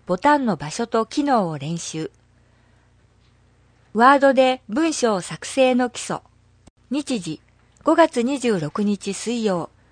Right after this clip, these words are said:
十三時三十分から十五時三十分。内容、文書作成の基礎を練習。共通、場所、地域づくり支援センター。募集人数、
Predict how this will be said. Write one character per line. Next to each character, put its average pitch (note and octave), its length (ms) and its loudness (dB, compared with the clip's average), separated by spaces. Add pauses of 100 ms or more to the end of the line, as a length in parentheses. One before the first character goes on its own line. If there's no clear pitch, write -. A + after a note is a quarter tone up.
(220)
十 C#4 160 0
三 D4 260 2
時 G3 80 -6
三 A3 260 -4
十 D4 140 -4
分 G3+ 240 -2
か E3 140 -8
ら D3+ 180 -8 (200)
十 C#4 220 -2
五 C#4+ 140 2
時 G3+ 120 -6
三 F#3 280 -6
十 A#3 140 -8
分。 C3 260 -12 (1040)
内 A3 260 -2
容、 G3+ 300 2 (480)
文 D4+ 260 -4
書 G3+ 180 -4
作 - 240 -12
成 B3+ 240 0
の B3+ 120 -4
基 - 100 -14
礎 C4+ 180 -2
を F#3+ 160 -2
練 D#3+ 200 -8
習。 - 380 -12 (1040)
共 C#4+ 220 0
通、 B3 400 -4 (500)
場 E3+ 100 -8
所、 B3+ 320 -4 (360)
地 - 180 -2
域 D4+ 140 -4
づ D4 160 -6
く C4 120 -6
り F#3 100 -6
支 - 180 -6
援 A#3+ 160 -2
セ A#3+ 160 -2
ン G3 80 -4
タ - 320 -12 (600)
ー。 F3+ 60 -6
募 F3+ 60 -4
集 C#4+ 280 -4
人 C#4 300 -4
数、 D3+ 260 -8